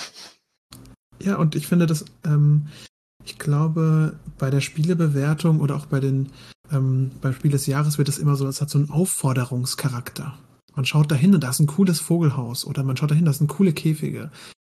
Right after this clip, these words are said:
Und so wirkt das auch auf Anfänger. Die wollen die in die Hand nehmen, diese Käfige. Die wollen sich das anschauen. Da fragen die, „Was ist das für ein Spiel? Warum sind hier Käfige mit dabei?“ Und das hat auch schon einen Mehrwert. Das sorgt halt dafür, dass man Leute leichter zum Spielen bekommt. Und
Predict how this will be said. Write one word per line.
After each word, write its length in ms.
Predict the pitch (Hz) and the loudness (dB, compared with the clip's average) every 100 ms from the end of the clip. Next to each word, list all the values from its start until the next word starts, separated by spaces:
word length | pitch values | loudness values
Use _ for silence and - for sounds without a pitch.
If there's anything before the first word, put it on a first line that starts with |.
| - | 2
Und 160 | 147 | 4
so 160 | 147 180 | 4 4
wirkt 160 | 196 180 | 4 4
das 120 | 156 | 0
auch 140 | 151 | -2
auf 120 | 139 | -4
Anfänger. 460 | - 151 139 131 123 | 0 0 0 -4 -4
Die 140 | 127 | -2
wollen 220 | 135 160 151 | 2 2 4
die 260 | 147 147 - _ _ | 2 -2 -8 _ _
in 160 | 170 156 | 2 2
die 160 | 156 | 2
Hand 280 | 143 208 208 | 2 2 4
nehmen, 240 | 160 139 123 | 6 6 4
diese 240 | 117 131 | 0 -2
Käfige. 380 | - 131 135 123 | -2 -2 -2 -2
Die 140 | 127 | 0
wollen 160 | 147 160 | 2 2
sich 80 | - | 2
das 200 | 151 - | -2 0
anschauen. 340 | 208 202 135 | -2 0 -2
Da 80 | 131 | -2
fragen 180 | 147 139 | 0 0
die, 100 | 139 | 0
„Was 140 | 147 | -2
ist 280 | - 208 - | -2 -2 -2
das 160 | 247 | -4
für 100 | - | 0
ein 60 | 247 | -2
Spiel? 460 | - - 269 156 139 | 0 2 4 4 2
Warum 240 | 180 202 | 0 0
sind 240 | 202 226 | 0 -2
hier 120 | - 220 | -2 -6
Käfige 440 | 240 247 147 131 | -6 -4 -4 -4
mit 160 | 127 143 | -6 -8
dabei?“ 320 | - - 151 - - - _ _ - | -10 -12 -14 -16 -20 -20 _ _ 4
Und 280 | 151 147 - - _ _ | 4 4 -2 -20 _ _
das 200 | 160 151 | -2 0
hat 160 | 156 - | -2 -4
auch 120 | 165 | -2
schon 160 | 165 139 | 2 2
einen 80 | 127 | 2
Mehrwert. 560 | 123 123 123 117 - _ | -2 -4 -6 -8 -14 _
Das 160 | - 127 | -6 -4
sorgt 300 | - 147 156 | 0 2 2
halt 80 | 147 | -2
dafür, 180 | 131 143 | 0 -2
dass 160 | 139 | 0
man 100 | 135 | 0
Leute 260 | 127 147 147 | -2 -4 -4
leichter 280 | 135 143 143 | -6 -6 -6
zum 160 | 135 | -6
Spielen 320 | - 143 143 | -4 -4 -4
bekommt. 400 | 127 - 127 147 | -6 -10 -10 -10
Und 220 | 135 131 | -8 -10